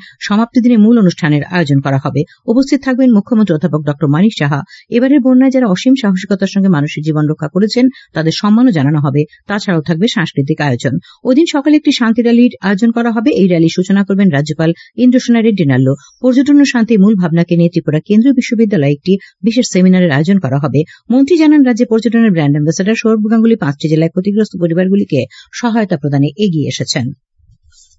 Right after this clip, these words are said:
বিদ্যুৎ মন্ত্রী রতনলাল নাথ বলেছেন, রাজ্য সরকার স্বসহায়ক দলগুলির মাধ্যমে গ্রামীণ এলাকায় মহিলাদের আর্থিকভাবে সচ্ছল করার চেষ্টা করছে।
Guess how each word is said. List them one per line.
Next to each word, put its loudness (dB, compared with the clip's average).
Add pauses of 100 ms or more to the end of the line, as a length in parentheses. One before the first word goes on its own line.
(920)
বিদ্যুৎ 0
মন্ত্রী 0
রতনলাল 2
নাথ 4
বলেছেন, 2
রাজ্য 0
সরকার -2
স্বসহায়ক -2
দলগুলির 2
মাধ্যমে 0
গ্রামীণ 2
এলাকায় 0
মহিলাদের 2
আর্থিকভাবে -2
সচ্ছল -6
করার -2
চেষ্টা -4
করছে। -8